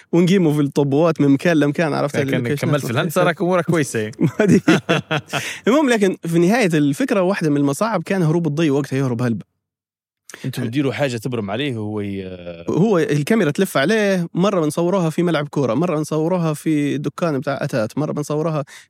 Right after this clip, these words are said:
Speaker 1: نفس اللفة.
Speaker 2: في
Speaker 1: وكل مرة
Speaker 2: بتاعت
Speaker 1: نديروا
Speaker 2: ال-،
Speaker 1: كات.
Speaker 2: آه، يا لندن، مش عارف ما هيك، مرة أي كاميرا، عرفتها نفس الم-، نفس الماكينة هي.
Speaker 1: إيه، ما
Speaker 2: آه،
Speaker 1: إحنا ما عندناش ماكينات،
Speaker 2: ما كانش
Speaker 1: لكن،
Speaker 2: في هيك، آه.
Speaker 1: لكن شنو صار؟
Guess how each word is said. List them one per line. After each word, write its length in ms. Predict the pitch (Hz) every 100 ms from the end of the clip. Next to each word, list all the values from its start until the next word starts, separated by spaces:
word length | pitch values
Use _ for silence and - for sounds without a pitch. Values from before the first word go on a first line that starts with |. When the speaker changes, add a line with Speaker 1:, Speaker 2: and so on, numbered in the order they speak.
| 180
Speaker 1:
نفس 180 | -
اللفة. 360 | 175 160 - - - _
Speaker 2:
في 220 | - 151
Speaker 1:
وكل 160 | 143 175
مرة 80 | 202
Speaker 2:
بتاعت 140 | 202
Speaker 1:
نديروا 200 | 190 180
Speaker 2:
ال-، 80 | 110
Speaker 1:
كات. 200 | - 107
Speaker 2:
آه، 240 | 113 123
يا 140 | 113 117
لندن، 300 | 120 101 92
مش 180 | 95
عارف 160 | 98 95
ما 100 | 95
هيك، 180 | 92 95 -
مرة 180 | 98
أي 100 | 98
كاميرا، 300 | 107 98 90
عرفتها 300 | 101 123 - 107
نفس 240 | 113 -
الم-، 180 | 101 104
نفس 260 | 139 -
الماكينة 380 | 139 131 117 95
هي. 200 | 87 87 - _ _ _ -
Speaker 1:
إيه، 60 | -
ما 100 | 233
Speaker 2:
آه، 40 |
Speaker 1:
إحنا 140 | 233 277
ما 60 |
عندناش 240 | 269 311 -
ماكينات، 340 | 143 202 160
Speaker 2:
ما 60 | 135
كانش 160 | - 139
Speaker 1:
لكن، 260 | 160 160
Speaker 2:
في 140 | 165 -
هيك، 80 |
آه. 40 | - 98 -
Speaker 1:
لكن 220 | 180 202
شنو 180 | 196 285
صار؟ 320 | 208 160 147